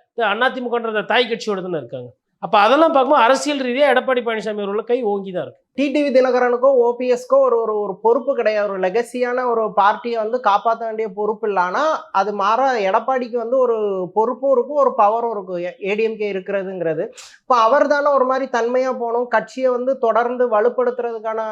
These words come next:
Speaker 2: முயற்சியில ஈடுபடணும். இப்ப வந்து டி-, ஓ பி எஸ் வந்து, அ, எந்த பா-, இது நிபந்தனையும் இல்லாம இணைகிறேன்னு சொல்றாரு. டி டி வி தினகரன் எதிர்ப்பு தெரிவிச்சா கூட ஓ பி எஸ் சொல்றாங்க, சசிகலா வந்து வெளியே இருந்து நான் சப்போர்ட் பண்றேன், எனக்கு எந்த ஒரு டிமாண்டும் இல்லைங்கிறாங்க. But ஆனா ஓ பி எஸ் வந்து அந்த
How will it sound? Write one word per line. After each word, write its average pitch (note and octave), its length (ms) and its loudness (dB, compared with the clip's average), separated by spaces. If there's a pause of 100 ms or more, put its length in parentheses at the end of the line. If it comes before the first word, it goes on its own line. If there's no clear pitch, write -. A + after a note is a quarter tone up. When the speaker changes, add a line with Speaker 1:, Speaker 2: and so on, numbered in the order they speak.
(120)
Speaker 2:
முயற்சியில A3 800 -4
ஈடுபடணும். G#3 500 -4
இப்ப G#3 140 -8
வந்து A3 260 -6
டி-, A3 180 -2
ஓ A3 180 2
பி B3+ 100 -6
எஸ் B3 200 -2 (120)
வந்து, A3+ 240 0 (200)
அ, C4+ 100 4
எந்த B3 300 4
பா-, A3+ 460 2
இது A3 220 0
நிபந்தனையும் B3 500 2
இல்லாம A#3 240 2
இணைகிறேன்னு A#3 500 -4
சொல்றாரு. G#3 440 0 (220)
டி C#4+ 120 -4
டி C#4+ 120 -4
வி C#4 100 -4
தினகரன் B3 460 0
எதிர்ப்பு A3+ 280 -4
தெரிவிச்சா A3+ 320 -2
கூட A#3+ 200 2
ஓ A#3+ 180 4
பி B3 100 -6
எஸ் A#3+ 180 -2
சொல்றாங்க, G#3+ 380 -2 (180)
சசிகலா B3+ 460 2
வந்து B3 220 -4
வெளியே B3 280 2
இருந்து B3 260 -6
நான் A#3 140 -4
சப்போர்ட் G#3+ 380 -4
பண்றேன், A3 240 -4
எனக்கு A3 200 -8
எந்த G#3 220 -6
ஒரு G#3+ 180 -4
டிமாண்டும் A3 520 -2
இல்லைங்கிறாங்க. F3+ 540 -2 (360)
But B3 160 0
ஆனா C#4+ 260 4
ஓ C#4 200 6
பி D#4+ 100 -4
எஸ் C#4+ 240 0
வந்து C#4 140 -2
அந்த C4 220 -2